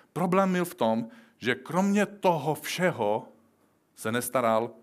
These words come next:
o něco božího, co by ho přesahovalo. Dělal to jenom pro sebe a pro svoje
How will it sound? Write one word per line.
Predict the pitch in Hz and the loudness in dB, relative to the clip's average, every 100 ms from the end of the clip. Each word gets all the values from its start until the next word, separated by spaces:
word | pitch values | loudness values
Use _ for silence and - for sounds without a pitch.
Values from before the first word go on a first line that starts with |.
| _ - | _ -6
o | 117 | -4
něco | 113 98 | -4 -6
božího, | 95 135 117 90 87 107 - _ _ | -4 -4 -6 -8 -6 -8 -10 _ _
co | - 92 | -14 -12
by | |
ho | 92 | -12
přesahovalo. | - 95 - 78 78 - _ _ _ _ - | -14 -14 -14 -16 -18 -20 _ _ _ _ -4
Dělal | 107 120 | 0 0
to | 120 | 0
jenom | 120 151 170 | -4 -2 -4
pro | 175 | -4
sebe | 170 202 135 | -6 -6 -6
a | 135 | -8
pro | - 151 | -8 -10
svoje | 160 127 127 107 | -10 -6 -2 -2